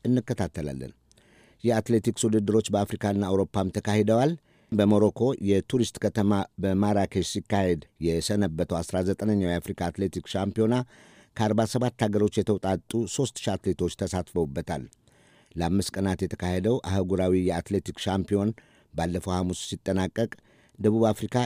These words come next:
የበላይነቱን ወስዳለች። በሜዳሊያው ሰንጠረዥ ደቡብ አፍሪካ በአስር ወርቅ፣ አምስት ብርና አራት ነሐስ አንደኛ፣ ናይጄሪያ ሁለተኛ፣ ኬንያ ሦስተኛ ሆነዋል። ሰባ ስድስት ተወዳዳሪዎችን ያሳተፈችው ኢትዮጵያ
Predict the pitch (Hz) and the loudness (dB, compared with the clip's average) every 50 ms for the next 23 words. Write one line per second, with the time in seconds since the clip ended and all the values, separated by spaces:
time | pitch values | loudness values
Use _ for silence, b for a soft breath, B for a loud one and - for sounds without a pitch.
0 | - 107 113 107 110 104 104 107 95 98 104 - - 110 104 104 98 - 98 110 | 0 0 2 4 4 4 4 4 4 2 2 2 2 2 2 2 0 0 0 0
1 | 107 113 120 120 - 98 101 107 107 104 104 107 113 117 107 117 110 107 107 104 | 2 2 0 -2 -2 0 2 4 6 6 6 6 4 4 4 4 2 4 4 4
2 | 101 101 - - 107 101 90 - 104 107 117 117 107 101 110 107 107 104 104 101 | 2 2 2 0 0 -2 0 -2 -2 0 0 0 0 0 0 0 2 2 0 0
3 | 101 - 107 - - 113 110 98 95 95 78 95 98 - - - 107 101 107 120 | 0 -2 -6 -4 -2 -2 -2 0 0 -2 -2 -2 -6 -6 -4 -2 -2 0 2 0
4 | 120 110 - - - b b b b b b b - 90 95 101 117 110 - - | 0 -2 -6 -14 -18 b b b b b b b -4 0 4 4 4 4 2 -4
5 | 101 92 95 90 95 95 98 104 107 - - 95 95 101 98 - - 92 85 87 | -4 -4 -4 -2 0 0 2 0 0 -2 -2 -2 -2 -2 -2 -4 -6 -6 -6 -4
6 | 95 95 - - - - 107 107 104 101 107 107 110 113 113 113 b b b b | -4 -6 -6 -10 -6 -2 0 2 4 4 4 4 4 4 2 0 b b b b
7 | b b b b 76 76 76 76 78 95 90 87 82 80 82 82 76 _ - 82 | b b b b -8 -6 -6 -4 -2 -2 -2 -2 -2 -4 -4 -6 -6 _ -6 -4
8 | 80 87 92 90 85 - - 101 95 85 85 82 80 - - - - 107 - - | -2 -2 -2 -4 -6 -6 -2 -2 0 0 0 -2 -4 -6 -10 -4 -4 -4 -4 -2
9 | - 107 107 104 95 92 85 78 76 65 57 - _ _ b b b b b b | -2 0 2 2 2 0 0 -2 -4 -6 -8 -12 _ _ b b b b b b
10 | - - 87 82 85 82 82 - 82 82 85 101 - - - - 85 90 87 87 | -12 -8 -6 -4 -4 -4 -4 -6 -10 -8 -8 -8 -8 -8 -6 -4 -4 -2 -2 -2
11 | 80 78 78 85 80 82 90 90 82 - - 98 98 95 92 - - 110 101 - | -4 -4 -4 -4 -4 -2 -2 -2 -2 -4 -4 -2 -2 -2 -2 -4 -4 -4 -4 -4
12 | - 85 - 98 87 - 104 98 - 117 107 - - 123 | -6 -6 -4 -4 -4 -4 -8 -4 -2 -2 -2 -2 -2 -4